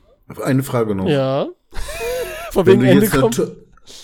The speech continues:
Speaker 1: wenn du eine Top hundert Liste erstellen müsstest von
Speaker 2: Ja.
Speaker 1: allen Filmen, die du kennst,
Speaker 2: Mhm.
Speaker 1: wäre dieser Film dabei?
Speaker 2: Ja, auf jeden
Speaker 1: Oder
Speaker 2: Fall.
Speaker 1: Das auf jeden Fall, bist du so ganz sicher?
Speaker 2: Ja. Das Problem ist,
Speaker 1: Okay.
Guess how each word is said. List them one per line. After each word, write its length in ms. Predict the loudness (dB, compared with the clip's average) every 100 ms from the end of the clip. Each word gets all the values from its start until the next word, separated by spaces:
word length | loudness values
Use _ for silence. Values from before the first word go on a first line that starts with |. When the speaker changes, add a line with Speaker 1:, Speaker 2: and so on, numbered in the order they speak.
| -10 -2
Speaker 1:
wenn 140 | 0
du 60 | 2
eine 220 | 0 0
Top 360 | -2 -2 0
hundert 340 | 0 2 0 0
Liste 300 | -4 -2 -2
erstellen 440 | -2 -2 -2 0
müsstest 440 | -4 -6 -6 -8 -4
von 100 | 0
Speaker 2:
Ja. 120 | 2
Speaker 1:
allen 220 | 0 -2
Filmen, 280 | -2 -2 0
die 200 | -2 -2
du 140 | -4 -2
kennst, 640 | -2 -2 -4 -8 -10 -8
Speaker 2:
Mhm. 180 | -10 -12 _ _ -20 -20 -4
Speaker 1:
wäre 320 | -2 0 -2
dieser 320 | -4 -2 -2
Film 300 | -2 -2 0
dabei? 440 | 0 0 -2 -2 -4
Speaker 2:
Ja, 100 | -6
auf 120 | -6
jeden 100 | -2
Speaker 1:
Oder 140 | 2 2 0
Speaker 2:
Fall. 100 | -8 _ _ _ _ _ _ _
Speaker 1:
Das 260 | -4 -2 -2
auf 100 | -2
jeden 260 | 0 0 0
Fall, 220 | 0 -2
bist 180 | -2 -2
du 60 |
so 100 | -2
ganz 280 | 0 -2 -2
sicher? 200 | -4 -2
Speaker 2:
Ja. 240 | -4 -6 -18 -20 -20 -8
Das 120 | -4
Problem 320 | 0 0 0
ist, 160 | -2 -2
Speaker 1:
Okay. 160 | -2